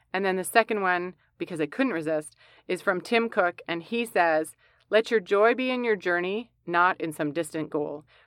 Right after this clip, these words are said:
Remember, this is our happiness journey, and there's not a train station that says, "Happiness," and then we get off and we're done. This is a lifelong journey, so make sure you're enjoying the journey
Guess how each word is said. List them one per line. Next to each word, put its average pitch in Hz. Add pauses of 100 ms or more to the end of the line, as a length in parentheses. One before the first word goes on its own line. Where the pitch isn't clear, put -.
(140)
Remember, 190
this 190
is 220
our 226
happiness 208
journey, 165 (300)
and 185
there's 175
not 180
a 214
train 226
station 202
that 180
says, 160
"Happiness," 185
and 175
then 165
we 160
get 180
off 190 (140)
and 170
we're 160
done. 151 (380)
This 202
is 220
a 202
lifelong 190
journey, 160
so 160
make 175
sure 254
you're 233
enjoying 202
the 240
journey 190